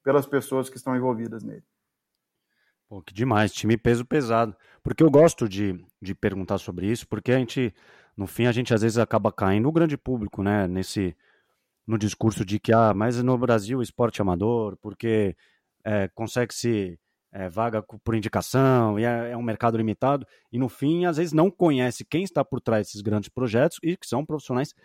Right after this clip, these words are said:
Speaker 2: super competentes. Então você vê uma arena pegando profissionais de outros setores pra trazer, né, pro, pro ambiente esportivo, porque, de fato, uma arena não é só esporte, né? Olha quantos outros setores da sociedade acaba impactando,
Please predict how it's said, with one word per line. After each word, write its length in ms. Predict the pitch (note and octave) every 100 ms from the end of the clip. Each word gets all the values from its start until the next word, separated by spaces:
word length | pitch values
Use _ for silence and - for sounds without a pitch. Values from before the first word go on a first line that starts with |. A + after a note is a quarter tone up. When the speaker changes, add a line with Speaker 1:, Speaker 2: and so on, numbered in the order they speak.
| _ -
Speaker 2:
super 520 | - - F3+ E3+ A#2
competentes. 720 | A2+ G2+ G2+ G#2 A2+ - - _ _
Então 140 | - A#2+
você 180 | A#2
vê 80 | A2+
uma 140 | C3 B2
arena 200 | A#2+ C3
pegando 440 | B2+ A2+ B2 A#2 - -
profissionais 460 | A#2 - A2 A2+
de 120 | F2+ G#2+
outros 280 | E3+ -
setores 500 | F3+ E3+ B2+ D#3 F3
pra 180 | - C#3+
trazer, 540 | D#3 C#3+ A#2 F2 A#2+ F3
né, 220 | D3 E3+ _ _ _
pro, 480 | A2+ A#2 A2 G2 F2+ -
pro 140 | A#2+
ambiente 360 | A#2 A2+ A2+ A#2
esportivo, 560 | - A#2 G2 - F#3
porque, 460 | E3 A2 - B2 A#2
de 140 | F#2
fato, 440 | G#2 A2+ G#2 G#2+ F#2+
uma 200 | G#2 G#2+
arena 280 | G#2+ A#2+ A2
não 220 | A#2+ A#2+
é 80 | B2
só 260 | - A#2+
esporte, 600 | A2+ - - C#3 D3 -
né? 120 | A2
Olha 220 | A2 B2 C3
quantos 300 | C3+ C3 A2+
outros 260 | B2 - - _ _ -
setores 480 | - A2+ - A2+
da 120 | G#2 G#2+
sociedade 520 | G#2 - G#2 G2+ G2
acaba 280 | G2 G2+ G2
impactando, 580 | F#2+ G#2 - G#2 A#2